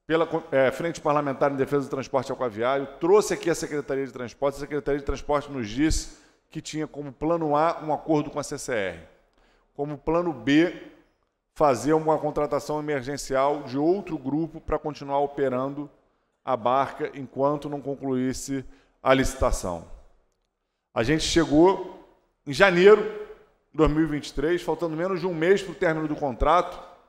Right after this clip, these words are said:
nada do governo fazer uma chamada pública,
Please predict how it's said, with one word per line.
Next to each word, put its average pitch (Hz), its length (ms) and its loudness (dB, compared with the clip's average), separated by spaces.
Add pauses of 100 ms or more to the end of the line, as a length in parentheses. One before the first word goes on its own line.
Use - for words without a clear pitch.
(300)
nada 175 420 4
do 185 120 0
governo 165 360 2
fazer 156 220 -2
uma 156 140 -4
chamada 139 400 -2
pública, 165 580 -6